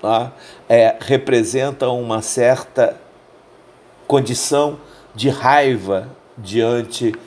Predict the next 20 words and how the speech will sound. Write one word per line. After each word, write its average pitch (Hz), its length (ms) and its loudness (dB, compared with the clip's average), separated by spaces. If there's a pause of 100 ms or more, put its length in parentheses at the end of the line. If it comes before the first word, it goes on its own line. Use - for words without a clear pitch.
(180)
do 127 140 -2
mundo, 113 500 -4 (120)
ou 143 140 4
demasiados 123 680 2
vivos 127 600 -4
e 107 60 0
eloquentes, 120 880 -4 (320)
uma 107 140 2
coisa 123 300 2
mais 113 260 0
lasciva. 117 640 -6 (2000)
É, 110 340 4 (220)
além 127 300 0
disso, 165 420 -4
vejam 113 500 2
o 104 60 -6
tempo 139 300 -4
inteiro 131 460 -2
nesse 107 340 -4
texto, 120 800 0